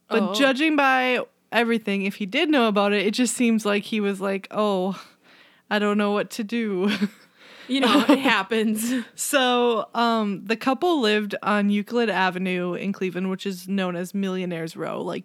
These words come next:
Speaker 1: this is the spot to be. Doctor Chadwick was held in high regard by the community, but Missus Chadwick was thought to be curious and vain and would ask, and I don't know what this means, but this is what the internet said,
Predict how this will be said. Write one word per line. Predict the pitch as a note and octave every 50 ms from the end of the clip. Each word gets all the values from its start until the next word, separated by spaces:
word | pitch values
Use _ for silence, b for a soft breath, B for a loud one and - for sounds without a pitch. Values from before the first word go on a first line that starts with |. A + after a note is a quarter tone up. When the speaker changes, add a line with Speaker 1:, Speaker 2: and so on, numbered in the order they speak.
| _ _
Speaker 1:
this | - G3+ F#3+ F#3+ F#3 - -
is | - F#3 E3 E3+ D3+ - F#3 - - -
the | - -
spot | - - - - _ - F3 F3 - - _ -
to | - - G3
be. | E3+ F3+ - - - G#3 - _ _ _ _ _ -
Doctor | A3 - C#4+ D#4+ E4+ - - D#4
Chadwick | B3+ - - B3+ G#3 G#3 F#3+ F#3+ G3+ F#3+ -
was | G3 G#3 G#3 G3+ G3 F#3+ F#3 F3+ - - _ _ _ _ _ _ _ _ _ _ _ -
held | A3 G3+ A3 G#3+ F#3+
in | G3 G3+
high | G3+ - G#3 G#3
regard | G#3 G3+ G3 F#3+ F3+ G3 G3 G3+ F#3
by | G#3
the | G3 F3+
community, | G3 - - G3 G3 G3 F#3+ F3 E3 E3 F3
but | F#3+ F3 F3
Missus | - F#3 G3+ A3 A#3+ C#4+ F#4+ G4+ - - A3+ G3 - - -
Chadwick | - - G3+ F#3+ F#3+ F#3 F3+ F#3 F#3+ F#3+ F#3 - - B B B B B B
was | - G3+ G#3 G#3 -
thought | - A3+ G#3+ G3+ G3+
to | - -
be | F#3+ G3
curious | F3+ - - - G#3+ G3+ G3 G3 G3+ G3+ G3 G3 - - _ -
and | G#3 G3+ G3+ G3 F#3+ F#3 G3 G3 F#3+ F#3+ F3+ F#3
vain | F#3+ F#3 F#3 F#3 G3+ G3+ G3+ F#3+ F#3 F#3 F#3 F#3 F#3 G3 F#3+ B B B B B B _ -
and | G#3 G#3 G#3 G3+ G3+ G3+ G3+ G3 F3+
would | F#3 G3+ G3+ F#3+ - _ -
ask, | - G#3+ A#3 C#4 E4+ F4+ - - - - - - - - - _ _ _ -
and | A3 A#3
I | C4
don't | E4+ G#4 F#4 -
know | A3 A3+ A3+
what | A3+ A3 G3+ F3+ -
this | - F3 F#3 - -
means, | - F3+ F3 E3+ E3+ -
but | - - F3+ G3
this | G3 A#3+ A#3+ -
is | C4 B3
what | B3+ C4 C4
the | A#3+ -
internet | - G3+ G#3+ G#3 G3+ F3+ E3 -
said, | - - F3 D#3+ - - G3